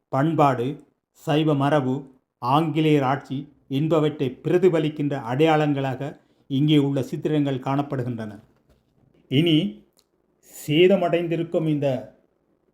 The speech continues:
கட்டிடத்தை பார்க்கலாம். சுண்ணாம்புக்கல், முருங்கைக்கல், செங்கல் போன்றவற்றால் அமைக்கப்பட்ட இந்த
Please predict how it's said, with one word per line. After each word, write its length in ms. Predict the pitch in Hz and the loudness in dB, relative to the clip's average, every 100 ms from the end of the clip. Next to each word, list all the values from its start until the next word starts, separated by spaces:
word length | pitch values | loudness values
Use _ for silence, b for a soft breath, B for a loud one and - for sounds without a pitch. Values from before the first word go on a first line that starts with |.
| _ _ - | _ _ -2
கட்டிடத்தை 640 | 147 151 180 165 170 165 | 0 2 2 2 0 -2
பார்க்கலாம். 640 | 156 143 135 127 104 - _ _ _ _ _ _ _ _ _ - | -2 -4 -4 -6 -6 -10 _ _ _ _ _ _ _ _ _ -4
சுண்ணாம்புக்கல், 920 | 147 175 175 156 147 - 131 175 - _ _ _ _ _ | 0 4 2 2 -2 -4 -8 -8 -16 _ _ _ _ _
முருங்கைக்கல், 840 | 123 156 185 175 165 - 135 151 - _ _ _ | -2 2 4 4 4 2 -8 -8 -12 _ _ _
செங்கல் 640 | _ - 170 180 156 156 151 | _ -2 0 2 0 0 0
போன்றவற்றால் 720 | 151 165 165 160 165 160 151 | 0 4 2 2 0 0 0
அமைக்கப்பட்ட 720 | 123 160 160 156 - 139 156 | -2 -4 -2 -4 -6 -6 -4
இந்த 580 | 139 139 139 127 110 | -2 0 0 -2 -4